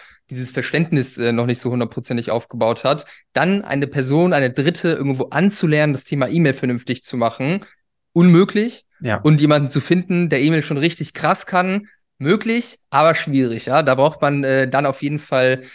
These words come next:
Speaker 1: entweder einen richtig guten Headhunter, liebe Grüße an Jan Lütje an der Stelle, <laughs> äh, oder sehr, sehr viel Glück. <laughs>
Speaker 2: Ja, voll, total. Also das war damals auch eine der ersten Sachen, die Johannes mir meinte. Er meinte so, „Boah,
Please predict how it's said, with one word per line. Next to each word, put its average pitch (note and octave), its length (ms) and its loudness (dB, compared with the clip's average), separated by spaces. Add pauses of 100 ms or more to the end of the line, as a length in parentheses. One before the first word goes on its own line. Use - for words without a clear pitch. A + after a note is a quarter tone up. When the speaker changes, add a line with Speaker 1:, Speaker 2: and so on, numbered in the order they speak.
(120)
Speaker 1:
entweder D3+ 300 -2
einen C3+ 180 -2
richtig D3+ 360 -4
guten D3 180 -2
Headhunter, F3 680 0
liebe C#3 160 0
Grüße D3 300 2
an C#3+ 120 2
Jan C3 100 2
Lütje E3+ 420 -4
an D#3 120 2
der F3 120 4
Stelle, G3+ 300 0 (140)
<laughs> G#3+ 880 4 (560)
äh, D3 300 2
oder G#3 180 6
sehr, F#3 160 2
sehr F3 100 0
viel F3 140 0
Glück. B2+ 320 -8
<laughs> - 640 4 (100)
Speaker 2:
Ja, C#3+ 280 4
voll, C#3+ 340 4
total. A#2+ 480 0
Also G2+ 260 0 (480)
das G2+ 160 -6
war A2+ 80 2
damals A#2 260 0
auch G#2 140 -8 (140)
eine A2 180 -2
der G#2 100 0
ersten G2+ 220 -6
Sachen, G#2+ 220 -6
die G2+ 80 -6
Johannes G#2+ 280 -4
mir F#2+ 100 -6
meinte. F2+ 260 -6
Er F#2 60 -4
meinte F2+ 200 -6
so, G2 80 -12
„Boah, F#2 360 0